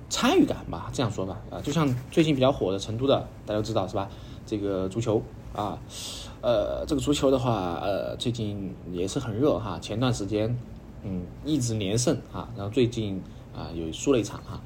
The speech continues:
那这个东西其实真球迷肯定很多啊，但是有些也是赶上这个氛围去参加的啊，我觉得无可厚非啊，就是你喜欢热爱就完事儿了哈，没有必要去，呃，吵架啊。我觉得这个东西现在就是很多时候啊，这个风气真的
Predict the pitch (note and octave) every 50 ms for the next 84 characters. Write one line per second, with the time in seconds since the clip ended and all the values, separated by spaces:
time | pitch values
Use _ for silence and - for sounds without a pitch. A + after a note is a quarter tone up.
0 | - - - - - - - G3 G3 - D#4+ D#4+ C#4+ G#3+ A3 A3 F#3+ D3 - E3+
1 | E3 - D#3 D3+ D#3 D#3+ F3 E3+ - - - - - - - C4 D4+ D4 F#3+ D3+
2 | C#3 A#2+ A2+ A2 G2+ G2+ A2 - - - D#2+ D#2+ E2 - G#2 F2 C#2 - C#3 D#3
3 | D3 - - - - - C#3 - - - - - G2 - - - - - - -
4 | - - - - - B2 - A#2 E3+ F3+ D#3+ D#3+ - C#4 D4+ B3+ - - - A#2+
5 | - - C3 C#3+ E3 F3 D#3+ - - - - - - F#2 A2+ E3 F#3+ G#3 G3+ B3+
6 | - - F3 E3+ - F#3 F#3 - - - - - F#2 - C#3+ C#3+ D#3+ D#3+ C#3 -
7 | - - - - A2 A2 A2+ - - G2+ G2 G2 B2 C#3+ F#3+ A#3+ - C#3 B2+ G#2+
8 | G2+ - - B2 - E3 C3 F#2 F#2+ - F2 G2+ D3+ G3+ A3 - C#4+ C4 G#3+ D#3
9 | D3 - - - D3 B2 G#2+ G2+ - - - - - - - - - - - -
10 | - - - - - - - - - - - - F#2 - G3+ F#3 - - A2 G#2+
11 | - G2 B2 G#3 B3 B3 C#4+ C4 A#3+ A#3 B3 A#3+ A#3+ A#3 F#3+ B2 - - - -
12 | - - B3 A#3+ A3 G#3 F3+ F#3+ F#3 F#3 - G2+ F2+ - - C#3+ F3+ F#3 - C#3+
13 | B2 C#3 C3 G#2 F2+ G2 A#2+ B2 B2 C#3 D3 E3+ F3 - - D3 A2 B2 B2 B2+
14 | A2+ F2 -